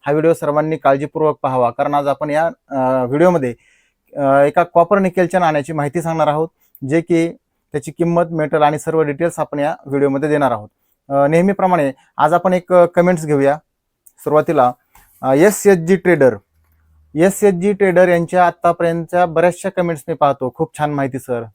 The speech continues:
धन्यवाद, अशीच माहिती देत राहा," असं सांगून ते आपलं प्रोत्साहन वाढवत आहेत. एसएचजी ट्रेडर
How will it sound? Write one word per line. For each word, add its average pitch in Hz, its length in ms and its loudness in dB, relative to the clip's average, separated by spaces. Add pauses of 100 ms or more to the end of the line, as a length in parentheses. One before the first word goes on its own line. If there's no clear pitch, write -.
(140)
धन्यवाद, 131 440 0
अशीच 139 320 -8
माहिती 143 240 -6
देत 143 160 -2
राहा," 113 180 -4 (400)
असं 135 220 -6
सांगून 151 360 -4
ते 139 100 -2
आपलं 139 200 -2
प्रोत्साहन 143 420 -4
वाढवत 131 280 -2
आहेत. 127 200 -4 (360)
एसएचजी 151 560 -4
ट्रेडर 143 420 -4